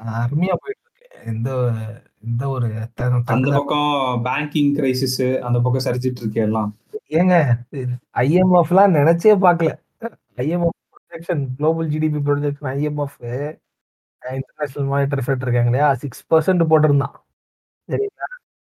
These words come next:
Speaker 1: அது அவுட்டேட்டட் ஆயிருச்சுன்னுட்டானுங்க. ஒரு யா-,
Speaker 2: அவுட்டேட்டட் அவனே சொல்லிக்கிறான். அவ-, அது போட்டதே அவன் தான், கரெக்டா?
Speaker 1: ஆ, ஆமா. அது அவ-
Speaker 2: அவனே அவுட்டேட்டட்ங்கிறான். ம்.
Speaker 1: So,
Speaker 2: எஸ்.
Speaker 1: so much of uncertainty தான் இருக்கு.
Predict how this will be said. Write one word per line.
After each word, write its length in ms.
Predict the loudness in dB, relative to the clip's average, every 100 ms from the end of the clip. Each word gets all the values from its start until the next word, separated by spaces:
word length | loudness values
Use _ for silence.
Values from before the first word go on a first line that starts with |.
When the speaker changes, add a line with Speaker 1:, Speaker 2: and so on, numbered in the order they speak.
| _
Speaker 1:
அது 240 | -2 2 4
அவுட்டேட்டட் 520 | 4 4 4 6 6
ஆயிருச்சுன்னுட்டானுங்க. 720 | 4 4 0 0 0 -2 -4 _ _ _ _ _
ஒரு 160 | -6 -4
யா-, 400 | -6 -12 -20 -20 -10 -4
Speaker 2:
அவுட்டேட்டட் 640 | 0 2 2 0 0 -2
அவனே 280 | -2 -2 -2
சொல்லிக்கிறான். 480 | -2 -2 0 -2
அவ-, 120 | -2 -2
அது 180 | -2
போட்டதே 380 | -2 -2 -2 -2
அவன் 240 | -2 -2 -4
தான், 160 | -4
கரெக்டா? 460 | -4 -2 0 0 -2 _ _ _ -6
Speaker 1:
ஆ, 240 | -4 -4
ஆமா. 280 | -4 -6 -8 _
அது 320 | -6 -2 -2
அவ- 40 |
Speaker 2:
அவனே 260 | 0 0 0
அவுட்டேட்டட்ங்கிறான். 880 | -2 -2 -2 -2 -2 -2 -2 -4 -6
ம். 360 | -4 0 2 2 -2 _ _ _ _ -4
Speaker 1:
So, 100 | -2
Speaker 2:
எஸ். 260 | -2 -4
Speaker 1:
so 60 | -12 -20
much 560 | -16 -4 -4 -4 -10 -20 -14
of 240 | -4 -2
uncertainty 640 | 0 2 0 0 -4 0 0
தான் 220 | 0 0
இருக்கு. 480 | -2 -2 -6 -12